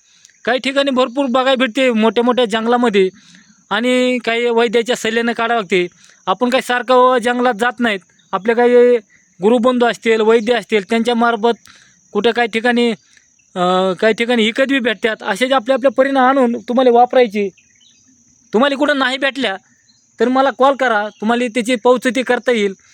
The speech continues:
अगर हे आपले गुरुबंधू वैद्य, ही बी तुम्हाला देऊ शकतात. असे म्हणजे जेवढा होईल तेवढा हे व्हिडिओ शेअर करायचा, प्रत्येकाने लाईक करायचे आणि वनस्पतीची वापरायची मित्रांनो, को-, हातजोडी पायपडी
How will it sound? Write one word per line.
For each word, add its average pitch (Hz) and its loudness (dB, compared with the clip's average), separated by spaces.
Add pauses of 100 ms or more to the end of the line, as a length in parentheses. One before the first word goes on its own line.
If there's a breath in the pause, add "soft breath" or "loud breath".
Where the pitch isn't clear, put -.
(200 soft breath)
अगर 190 0
हे 220 2
आपले 240 0
गुरुबंधू 240 0
वैद्य, 226 0 (480 soft breath)
ही 240 -4
बी 277 -4
तुम्हाला 269 0
देऊ 254 0
शकतात. 214 -2 (580 soft breath)
असे 202 -4
म्हणजे 254 0 (180)
जेवढा 233 0
होईल 240 -2
तेवढा 247 2
हे 240 2
व्हिडिओ 233 -2
शेअर 247 -4
करायचा, 240 -2
प्रत्येकाने 226 -2
लाईक 240 -2
करायचे 226 2
आणि 233 -2 (520 soft breath)
वनस्पतीची 247 0
वापरायची 254 0
मित्रांनो, 254 0
को-, 240 0
हातजोडी 220 -2
पायपडी 226 0